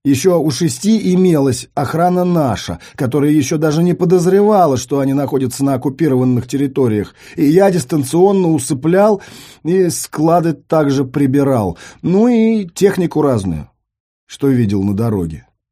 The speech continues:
Вон за всю ночь три К В вторых и шестнадцать единичек. Одних тридцать четверок сорок три было. Все брошено.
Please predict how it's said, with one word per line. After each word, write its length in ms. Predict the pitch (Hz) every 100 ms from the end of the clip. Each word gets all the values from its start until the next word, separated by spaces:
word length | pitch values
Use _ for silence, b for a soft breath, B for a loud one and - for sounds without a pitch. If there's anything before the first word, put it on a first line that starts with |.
| _
Вон 260 | 120 175 170
за 160 | 131
всю 220 | 131 - 147
ночь 480 | 135 101 - - _ _
три 240 | - 156
К 180 | 156 127
В 120 | 123
вторых 680 | 131 - 120 110 98 85 - _ _ _ -
и 40 |
шестнадцать 580 | 104 123 113 131 131 -
единичек. 720 | 120 120 107 95 - 82 - _ _ _ _ _ _
Одних 380 | 101 120 165 127
тридцать 440 | 156 156 135 135
четверок 640 | - 151 156 120 98 - -
сорок 300 | - 123 110
три 200 | - 107
было. 340 | 87 90 78 71 _ _ _ _
Все 300 | - - 170
брошено. 680 | 185 185 147 - 76 60